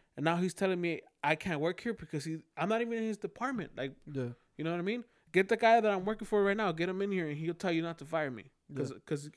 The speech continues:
Speaker 1: 'cause I'm a good worker, and I can prove that to you
Speaker 2: Yeah.
Speaker 1: through him. And yeah, for once I left, he, he was constantly asking, "Is he gonna come back? Where is he at? You know,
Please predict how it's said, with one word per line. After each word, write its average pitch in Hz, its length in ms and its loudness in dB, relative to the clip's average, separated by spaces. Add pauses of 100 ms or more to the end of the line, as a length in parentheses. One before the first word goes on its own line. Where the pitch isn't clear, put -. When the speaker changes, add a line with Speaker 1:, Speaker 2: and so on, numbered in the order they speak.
Speaker 1:
'cause 160 180 -8
I'm 196 160 -2
a 185 40 -2
good 175 160 -4
worker, 160 300 -6
and 139 100 -6
I 156 60 -6
can 156 100 -14
prove 175 220 -6
that 139 140 -4
to 135 100 -10
you 120 120 -10 (200)
Speaker 2:
Yeah. 135 140 -6 (120)
Speaker 1:
through 147 140 -2
him. 170 240 -4 (320)
And 135 120 -8
yeah, 170 140 -4
for 151 180 -8
once 160 240 -6
I 175 60 -2
left, 175 340 -2
he, 160 240 -6 (140)
he 165 80 -8
was 156 140 -2
constantly 156 440 -4
asking, 143 360 -6 (440)
"Is 143 140 -4
he 147 60 -8
gonna 147 180 -4
come 143 200 -6
back? 143 220 -2
Where 139 140 -2
is 143 120 -6
he 139 120 0
at? 139 220 -2 (100)
You 131 140 -12
know, 131 180 -8